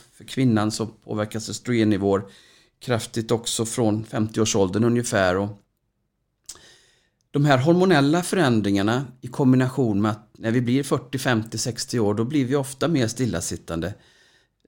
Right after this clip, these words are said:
Då gör det att styrketräning blir ett, ett sätt att motverka, lite raljerande, det kroppsliga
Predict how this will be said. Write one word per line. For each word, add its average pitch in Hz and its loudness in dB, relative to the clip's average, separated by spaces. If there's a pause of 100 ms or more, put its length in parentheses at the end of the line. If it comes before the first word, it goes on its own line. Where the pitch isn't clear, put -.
(100)
Då 135 0
gör 165 4
det 139 2
att - -4
styrketräning 165 0
blir 110 0
ett, 110 -4 (100)
ett 131 -8
sätt - -4
att - -8
motverka, 127 0 (920)
lite 123 -4
raljerande, 110 2
det 110 2
kroppsliga 110 2